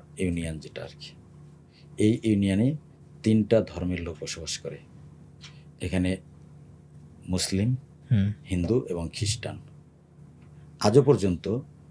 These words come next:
Speaker 1: আমি এই আমার এলাকায় এবং আমার এই এখানে এই ধর্মীয় কোনো সংঘাত আমি আজও পর্যন্ত দেখি নাই।
Speaker 2: আচ্ছা,
Speaker 1: এখানে
Speaker 2: আচ্ছা।
Speaker 1: মুসলমানরা হিন্দুদের পূজার সময় তাদের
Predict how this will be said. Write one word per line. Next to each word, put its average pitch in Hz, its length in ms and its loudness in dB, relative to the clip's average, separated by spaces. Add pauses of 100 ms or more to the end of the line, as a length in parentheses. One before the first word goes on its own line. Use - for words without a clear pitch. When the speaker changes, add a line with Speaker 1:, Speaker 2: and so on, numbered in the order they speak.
(180)
Speaker 1:
আমি 95 360 2
এই 92 360 2
আমার 90 300 0 (100)
এলাকায় 80 440 -6 (220)
এবং 82 220 -8
আমার 95 260 2 (120)
এই 87 240 0 (380)
এখানে 80 320 -6 (500)
এই 117 340 4 (180)
ধর্মীয় 127 540 6
কোনো 110 400 2
সংঘাত 87 600 -2 (600)
আমি 87 220 -4
আজও 80 220 -6
পর্যন্ত 78 320 -12
দেখি 73 280 -14
নাই। 76 100 -14 (1400)
Speaker 2:
আচ্ছা, - 240 -2
Speaker 1:
এখানে 101 220 4
Speaker 2:
আচ্ছা। - 300 0 (260)
Speaker 1:
মুসলমানরা 101 480 4
হিন্দুদের 98 600 2
পূজার 92 220 2
সময় 92 320 2
তাদের 87 300 0